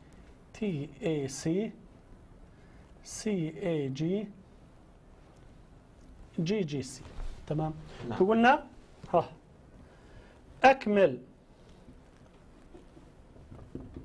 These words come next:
Speaker 1: الشفرات الناقصة
Speaker 2: نعم.
Speaker 1: اثنين. آه،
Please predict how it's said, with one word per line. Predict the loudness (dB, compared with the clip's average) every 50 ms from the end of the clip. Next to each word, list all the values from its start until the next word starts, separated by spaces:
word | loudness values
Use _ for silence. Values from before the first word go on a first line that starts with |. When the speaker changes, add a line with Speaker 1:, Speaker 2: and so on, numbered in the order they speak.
| -16 -20 -20 -20 -20 -20 -12 -2 2
Speaker 1:
الشفرات | 2 4 4 2 -2 -2 -2 0 2 4 4 4 4 0 -4 -12 -20 -20 -20 -20 -20 -20 -20 -20 -20 -20 -18 -18 -18 -18 -20 -20 -20 -20 -20 -20 -20 -20 -18 -16 -16 -16 -16 -18 -18 -20 -20 -20 -20 -20 -20 -20 -20 -20 -20 -20 -18 -10 -4 -2
الناقصة | 0 0 4 4 4 4 4 2 0 4 6 6 6 6 2 -10 -20 -18 -16 -14
Speaker 2:
نعم. | -14 -14 -14 -14 -18 -20 -20 -20 -20 -20 -20 -20 -6 0 0
Speaker 1:
اثنين. | 0 2 2 2 4 6 6 6 4 2 -2 -10 -18 -20 -20 -20 -20 -20 -20 -20 -20 -20 -20 -20 -20 -20 -20 -20 -20 -20 -20 -20 -20 -20 -20 -20 -16 -6 0
آه، | 0 0